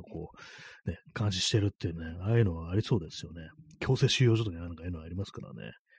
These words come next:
脱走するね、人を見つけたら撃つっていうね。好きそう、そういうの好きそうですよね。なんかね、こう一回ぐらいやってたりし-、してんじゃないかな、みたいなね。「一生でいいから人間狩りやってみたかったんだよ」とかなんかそういうこと言ってきそうなね、感じですけども、こ-、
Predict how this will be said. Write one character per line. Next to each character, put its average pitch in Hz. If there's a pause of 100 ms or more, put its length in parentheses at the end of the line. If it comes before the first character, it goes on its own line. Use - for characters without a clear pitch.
(260)
脱 -
走 110
す -
る 98
ね、 92
人 -
を 82 (120)
見 98
つ -
け 104
た 101
ら -
撃 92
つ -
っ - (100)
て -
い -
う -
ね。 - (720)
好 -
き -
そ -
う、 -
そ -
う -
い -
う -
の -
好 -
き 175
そ 185
う 165
で 110
す -
よ 101
ね。 92
な 101
ん 104
か 90
ね、 92
こ 87
う 90
一 92
回 170
ぐ 180
ら 123
い -
や -
っ 98
て -
た 160
り -
し-、 - (160)
し -
て 180
ん 165
じ 117
ゃ -
な 107
い 110
か 87
な、 82
み 87
た 85
い 80
な 80
ね。 80 (1080)
「一 101
生 147
で 117
い 110
い 107
か 104
ら 95
人 104
間 120
狩 110
り 104
や 98
っ -
て 123
み 120
た 113
か 101
っ 95
た 92
ん 87
だ 82
よ」 82
と -
か 95
な 87
ん -
か 85
そ -
う -
い -
う -
こ -
と 92
言 90
っ -
て -
き -
そ 107
う 95
な 90 (180)
ね、 85 (180)
感 -
じ -
で -
す -
け -
ど 107
も、 -
こ-、 -